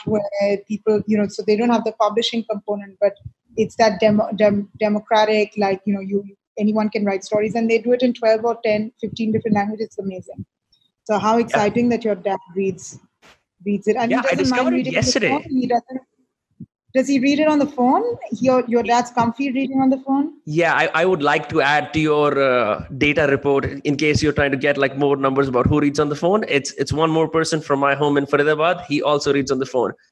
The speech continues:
Speaker 2: So, you know, and, and it's
Speaker 1: Wow.
Speaker 2: weird, right? 'Cause, 'cause you would expect the notifications and all the notification bars and everything else to disrupt that. But he's like, "No, I read with full concentration."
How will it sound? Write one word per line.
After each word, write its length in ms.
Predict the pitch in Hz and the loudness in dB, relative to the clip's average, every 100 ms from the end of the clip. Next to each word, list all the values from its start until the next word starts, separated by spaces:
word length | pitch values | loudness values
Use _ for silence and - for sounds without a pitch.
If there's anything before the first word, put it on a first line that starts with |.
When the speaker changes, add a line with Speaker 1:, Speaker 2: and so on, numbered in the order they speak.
| _ - | _ -8
Speaker 2:
So, 180 | - 147 | -2 -2
you 100 | 127 | 0
know, 120 | 123 | 0
and, 120 | 175 | 0
and 180 | 202 214 | 2 0
it's 120 | 214 | -2
Speaker 1:
Wow. 60 | 247 | 0
Speaker 2:
weird, 220 | 233 139 | 0 0
right? 240 | 135 190 - | 0 0 0
'Cause, 240 | 170 147 - _ _ _ | -2 -2 -10 _ _ _
'cause 140 | 170 160 | 0 2
you 80 | |
would 100 | 190 | 2
expect 420 | 196 - 185 175 - | 0 0 0 0 -6
the 140 | 160 160 | -4 0
notifications 720 | 160 160 156 165 160 - 156 | 0 0 -2 -2 -2 0 0
and 140 | 156 147 | 2 2
all 140 | 151 | 2
the 80 | 147 | 2
notification 440 | 143 139 135 139 | 0 0 -2 -2
bars 400 | 123 131 139 139 | 0 2 2 2
and 80 | 139 | 2
everything 340 | 135 135 143 | 2 0 0
else 180 | 135 139 | 0 0
to 60 | - | -2
disrupt 400 | 131 - 135 - | -4 0 -2 0
that. 180 | 123 - - - _ | -2 -2 -12 -20 _
But 100 | 165 | 0
he's 80 | 156 | 0
like, 140 | 160 | 0
"No, 120 | 160 | 0
I 60 | 139 | 2
read 160 | 143 | 0
with 80 | 139 | -2
full 160 | 123 131 | -4 -2
concentration." 600 | 123 117 - 117 - 90 | -4 -4 -6 -8 -8 -14